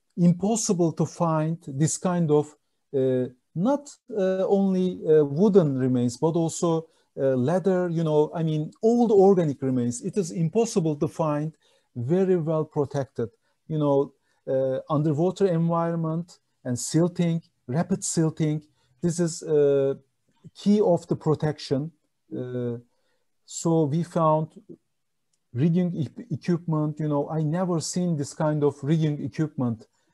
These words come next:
uh, in land excavation or another place.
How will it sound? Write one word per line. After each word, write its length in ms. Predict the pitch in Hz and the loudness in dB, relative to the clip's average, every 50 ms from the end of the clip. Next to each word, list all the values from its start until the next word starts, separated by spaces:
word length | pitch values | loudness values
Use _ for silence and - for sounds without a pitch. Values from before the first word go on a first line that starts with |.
| _ _ _ - | _ _ _ -20
uh, 40 | - | -20
in 760 | - - - 151 139 127 - - 156 147 143 143 135 127 | -20 -16 -14 -12 -10 -10 -8 -6 -4 -2 -2 0 0 2
land 240 | 131 139 151 160 156 | 2 2 2 2 0
excavation 680 | 156 135 - - - - 139 139 151 160 151 - 135 131 | -2 -4 -4 -4 -2 0 0 0 0 -2 -4 -6 -6 -4
or 240 | 131 139 139 127 120 | -2 0 -2 -2 -2
another 400 | 131 131 143 160 175 156 147 127 | -2 -2 -2 -2 0 0 -2 -2
place. 480 | - - 117 110 107 110 107 - - | -2 -4 -4 -4 -4 -4 -6 -10 -14